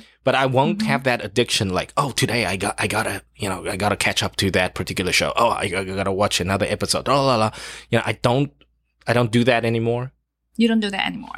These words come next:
Speaker 1: No, I don't do that
Speaker 2: Ah.
Speaker 1: anymore. I mean, I mean, our childhood was like that.
Speaker 2: Mm-hmm.
Speaker 1: Once a week,
Speaker 2: Right.
Speaker 1: you get one episode. So
Speaker 2: <laughs>
Speaker 1: Wednesday night, five o'clock, be there or be square. If you miss it, you miss it.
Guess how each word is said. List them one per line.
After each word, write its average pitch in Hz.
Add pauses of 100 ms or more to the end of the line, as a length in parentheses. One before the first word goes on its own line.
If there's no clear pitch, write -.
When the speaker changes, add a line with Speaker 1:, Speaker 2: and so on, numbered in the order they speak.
Speaker 1:
No, 98
I 92
don't 98
do 90
that 85
Speaker 2:
Ah. -
Speaker 1:
anymore. 85
I 98
mean, 98 (160)
I 123
mean, 123 (100)
our 110
childhood 139
was 76
like -
that. 55
Speaker 2:
Mm-hmm. -
Speaker 1:
Once 147
a 202
week, 147
Speaker 2:
Right. 113
Speaker 1:
you 117
get 117 (220)
one 120
episode. - (920)
So 117 (140)
Speaker 2:
<laughs> -
Speaker 1:
Wednesday 208
night, 120
five 185
o'clock, 90 (160)
be 196
there 165
or 117
be 120
square. 87
If 127
you 185
miss -
it, 214
you 143
miss 147
it. 85